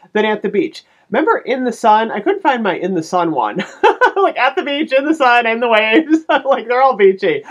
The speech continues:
Um, there is a distinct suntan, um, lotion element to this one that's not really mentioned in the notes.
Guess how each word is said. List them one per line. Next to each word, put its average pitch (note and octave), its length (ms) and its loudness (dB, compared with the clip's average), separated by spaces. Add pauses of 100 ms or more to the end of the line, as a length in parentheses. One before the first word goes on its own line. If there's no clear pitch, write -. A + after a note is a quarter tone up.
(340)
Um, C4 400 4 (300)
there D4+ 220 2
is C5+ 260 6
a F4+ 120 6
distinct - 920 -4 (240)
suntan, E3+ 1300 -2 (480)
um, F3+ 560 2
lotion F3+ 920 0 (220)
element D#3+ 640 0
to D#3+ 120 -2
this C#3 300 -6
one A2+ 440 -4
that's G3+ 300 -4
not C4 340 -2
really F#4 320 2
mentioned F#3 960 -2 (460)
in G#3 220 0
the F#3+ 80 4
notes. F3 420 -2